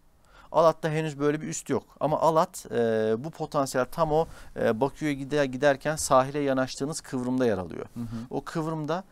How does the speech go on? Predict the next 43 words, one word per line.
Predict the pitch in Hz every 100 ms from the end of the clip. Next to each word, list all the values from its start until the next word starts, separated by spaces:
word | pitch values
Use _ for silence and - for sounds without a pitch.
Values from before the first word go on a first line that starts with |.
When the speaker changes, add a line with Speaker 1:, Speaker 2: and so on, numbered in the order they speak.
| - -
Speaker 1:
e, | 120
Speaker 2:
Depolama, | 120 113 113 120 139 160 135
Speaker 1:
liman | 117
Speaker 2:
lojistik | 131 - 185
üssü | - -
mü | 92
olacak | 85 80 -
burası? | - -
Speaker 1:
Ha, | - 180
burası | 247 214 196
bir |
lojistik | 180 160 - 143
üssü | 123 117
olacak. | 101 95
Speaker 2:
Evet. | 90
Speaker 1:
Yani | 135 131
şu | -
an | 160
Speaker 2:
Yani | 131 139
şu | - 151
an, | 147
e, | 120 123 123 120
Kuşak | 135 151 143 135
Yol, | 147 139 - _
e, | 120 113 107 - -
projesi | 123 127 131 139
bağlamında | 123 120 117 151
Kars'ta, | - - 120 - 151 180 - - - - - -
e, | 113
bir | 117
lojistik | 123 120 135
üssü, | 131 - 139 -
üssü | 120 - 139
yapıldı. | - - 113 147
Bir |
Speaker 1:
Hı | 175
hı. |
Speaker 2:
benzeri | 131 113 127
de | 180
orada | 151 110
yapılacak | 85 87 85 76 -
diyorsun. | 82 - -
Speaker 1:
Aynen. | 120 92